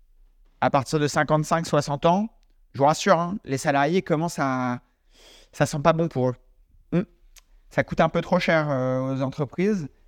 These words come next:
Généralement, hmm, poste managérial, des objectifs financiers durs à atteindre, on les atteint pas, on perd son job,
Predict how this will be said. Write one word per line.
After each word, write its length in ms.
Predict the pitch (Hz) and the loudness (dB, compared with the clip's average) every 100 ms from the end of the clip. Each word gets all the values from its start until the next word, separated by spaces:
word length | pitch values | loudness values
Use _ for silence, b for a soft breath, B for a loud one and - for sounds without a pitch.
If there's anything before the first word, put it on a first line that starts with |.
| - | -10
Généralement, 640 | 131 151 156 165 180 180 - | -4 2 4 4 2 -2 -2
hmm, 560 | 180 202 196 185 175 156 | -2 0 0 -2 -2 -2
poste 280 | 165 160 | -2 -2
managérial, 800 | 160 156 151 143 156 156 165 175 165 _ _ _ _ - | -2 0 0 4 4 4 2 2 -4 _ _ _ _ -6
des 180 | 139 143 | -2 0
objectifs 400 | 139 151 - 143 | 0 -2 -4 -6
financiers 400 | 151 151 - 151 | -2 -2 0 0
durs 180 | 147 | 2
à 80 | 147 | 4
atteindre, 440 | 147 - 160 170 165 _ B B B B B | 2 2 0 0 -4 _ B B B B B
on 120 | 135 135 | -2 0
les 160 | 135 | 2
atteint 240 | 151 165 151 | 2 2 2
pas, 200 | 170 160 | 2 2
on 120 | 160 | 2
perd 160 | 165 | 0
son 200 | - 175 | 0 -2
job, 280 | 160 165 165 | 2 2 2